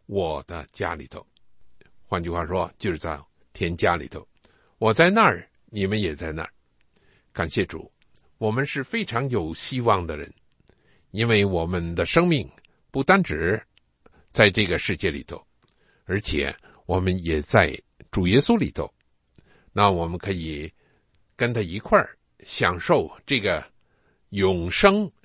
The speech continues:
这一件事，是真真正正的。那么主耶稣将来一定会再来。我们看见世界的变化很快。呃，在我中学毕业的时候呢，那个时候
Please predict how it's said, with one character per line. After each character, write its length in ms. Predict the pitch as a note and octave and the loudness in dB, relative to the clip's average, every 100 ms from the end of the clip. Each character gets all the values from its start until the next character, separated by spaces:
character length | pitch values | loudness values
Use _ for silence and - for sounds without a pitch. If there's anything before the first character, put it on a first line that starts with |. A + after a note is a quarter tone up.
| - | -6
这 120 | B2+ | -4
一 120 | E2+ | -4
件 180 | - C#2 | -6 -6
事， 200 | - - - _ _ | -6 -10 -12 _ _
是 220 | - - E2 | -10 -8 -4
真 240 | B2+ A#2 | -2 -2
真 220 | G#2+ G#2 | -4 -6
正 180 | - F#2 | -6 -8
正 180 | D#2+ D2+ | -10 -14
的。 140 | F2+ _ _ _ _ | -18 _ _ _ _
那 100 | G#2 | -6
么 60 | F#2+ | -4
主 180 | E2+ | -6
耶 100 | E2 | -6
稣 160 | E2+ G2+ | -6 -6
将 220 | F2 G2+ | -2 0
来 260 | F2 E2 D#2+ - - | 0 -2 -4 -10 -16
一 140 | F#2 G2 | -8 -2
定 180 | G#2 | -2
会 160 | F2 D2+ | -4 -8
再 260 | - - - | -6 -6 -6
来。 200 | - - - _ _ _ - - _ | -8 -16 -18 _ _ _ -20 -20 _
我 120 | G2+ | -4
们 100 | G#2+ | -4
看 220 | C3 D#3+ C3 | -2 -2 -2
见 100 | G2+ | -2
世 300 | - D3+ G2+ | -4 -6 -6
界 260 | - G2+ | -4 -4
的 360 | E2+ F2+ D#2+ D#2+ - | -4 -8 -10 -12 -8
变 160 | C3+ D2+ D#2+ | -6 -6 -8
化 360 | - A2+ D2+ - _ _ | -6 -4 -4 -10 _ _
很 400 | - - F2+ D#2 | -20 -10 -10 -8
快。 180 | - - - _ _ _ _ _ _ _ _ _ _ _ | -10 -12 -16 _ _ _ _ _ _ _ _ _ _ _
呃， 320 | - F2 E2 | -6 -4 -4
在 180 | - B2+ | -2 -2
我 180 | F#2 F2 | 0 -2
中 240 | E3+ G3+ | -2 -2
学 360 | F3+ G2 E2 F2+ | -2 -4 -4 -6
毕 220 | F2 F#2+ | -8 -4
业 140 | B2 F2 | -4 -4
的 120 | D2+ | -6
时 140 | - | -10
候 180 | D2+ D#2+ | -10 -10
呢， 140 | D2+ - _ _ _ | -12 -18 _ _ _
那 180 | - B2 | -10 -6
个 120 | G2+ | -4
时 120 | F2+ F2 | -4 0
候 220 | F2 | 0